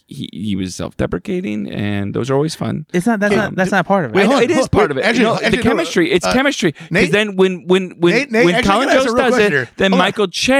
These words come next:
Speaker 3: Hold on.
Speaker 1: laughs, and I know you like it when they
Speaker 3: Hold on.
Speaker 1: laugh at each other.
Speaker 3: Hold on. The whole time we've been doing the Bradometer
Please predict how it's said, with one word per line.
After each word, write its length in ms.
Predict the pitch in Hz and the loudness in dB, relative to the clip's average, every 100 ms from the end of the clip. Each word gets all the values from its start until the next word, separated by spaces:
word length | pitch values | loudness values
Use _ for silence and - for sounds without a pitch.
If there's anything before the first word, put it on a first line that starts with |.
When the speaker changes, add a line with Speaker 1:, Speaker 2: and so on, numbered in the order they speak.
| 233 | 4
Speaker 3:
Hold 40 | |
on. 60 | 202 | 4
Speaker 1:
laughs, 500 | 285 220 180 - - | 4 2 0 -4 -6
and 180 | - 196 | 0 2
I 80 | |
know 160 | 208 214 | 2 2
you 180 | 208 214 | 0 -2
like 260 | 202 202 196 | 0 0 0
it 100 | 170 | 0
when 140 | 165 | 0
they 80 | 165 | 2
Speaker 3:
Hold 100 | 165 | 2
on. 40 | |
Speaker 1:
laugh 200 | 151 143 | 2 0
at 100 | 135 | -2
each 140 | 131 - | -2 -4
other. 220 | - - | -6 -6
Speaker 3:
Hold 140 | 139 | -8
on. 80 | 98 _ _ _ _ | -8 _ _ _ _
The 140 | 151 180 | -6 -6
whole 260 | - 285 | -4 -6
time 260 | - 226 190 | -4 -2 -2
we've 140 | 156 | -2
been 180 | 135 131 | -2 -2
doing 240 | 135 123 | -2 -2
the 60 | 117 | -4
Bradometer 460 | 104 98 87 71 | -6 -8 -10 -14